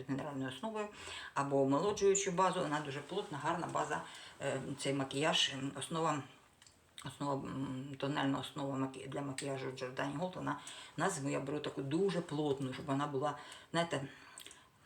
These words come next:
тональна основа і тональна основа, вона повинна, в основному вона повинна дуже тепло вкривати шкіру обличчя. Зараз вже мороз невеликий,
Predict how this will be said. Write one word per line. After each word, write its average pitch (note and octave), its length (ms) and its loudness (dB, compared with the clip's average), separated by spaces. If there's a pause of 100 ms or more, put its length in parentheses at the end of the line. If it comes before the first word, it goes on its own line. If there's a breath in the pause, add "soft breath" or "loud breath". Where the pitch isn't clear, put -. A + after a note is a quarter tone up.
(960 loud breath)
тональна E3 400 2
основа G3+ 300 -2
і D3+ 100 -2
тональна D#3 300 -2
основа, C#3 220 -4
вона D3+ 140 -2
повинна, G#3 480 0 (960 loud breath)
в D#3 80 0
основному D#3 540 2
вона C3 220 2
повинна E3 760 0
дуже C3+ 300 0 (140)
тепло G3 640 2
вкривати E3 520 0
шкіру D#3+ 320 0
обличчя. C3+ 280 -4
Зараз D#3 320 4
вже D3+ 220 -2
мороз F3+ 360 2
невеликий, G#3 640 0